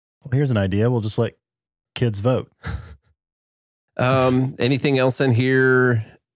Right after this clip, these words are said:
Speaker 2: Uh,
Speaker 1: Like, ima-, like, <sighs> do you think kids
Speaker 2: Your
Speaker 1: here's the
Speaker 2: camera
Speaker 1: thing.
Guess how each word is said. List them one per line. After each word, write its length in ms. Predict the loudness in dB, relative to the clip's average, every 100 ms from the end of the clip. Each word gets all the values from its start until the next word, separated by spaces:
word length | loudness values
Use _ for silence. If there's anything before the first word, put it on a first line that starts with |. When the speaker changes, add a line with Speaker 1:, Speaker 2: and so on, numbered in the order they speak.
| -6
Speaker 2:
Uh, 60 | 0
Speaker 1:
Like, 240 | 2 2
ima-, 340 | 0 2 2 2
like, 300 | 0 0 -4 -12
<sighs> 1800 | -10 -8 -10 -16 -20 _ _ _ _ _ _ _ _ _ _ _ _ _
do 140 | -2 0
you 120 | 2
think 300 | 0 -2 -2
kids 580 | 0 0 0 -6 -10 -14 -16 -16 -18 _ _ _ _ _ _ _
Speaker 2:
Your 160 | -2 0
Speaker 1:
here's 100 | 2
the 40 |
Speaker 2:
camera 200 | 2 2 -2
Speaker 1:
thing. 160 | -6